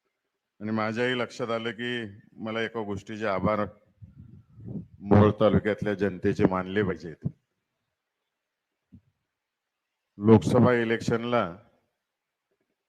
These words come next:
मोहोळ तालुका, त्याच पद्धतीनं पंढरपूर आणि मंगळवेढा या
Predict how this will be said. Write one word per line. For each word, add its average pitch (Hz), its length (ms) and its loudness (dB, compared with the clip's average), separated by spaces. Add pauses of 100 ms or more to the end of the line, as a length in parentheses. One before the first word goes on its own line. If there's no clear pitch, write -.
(1900)
मोहोळ 110 300 2 (100)
तालुका, 107 420 0 (1000)
त्याच 104 260 -8
पद्धतीनं 104 720 -6 (560)
पंढरपूर 101 580 -2
आणि 98 120 -10
मंगळवेढा 98 540 -8 (1900)
या 117 160 2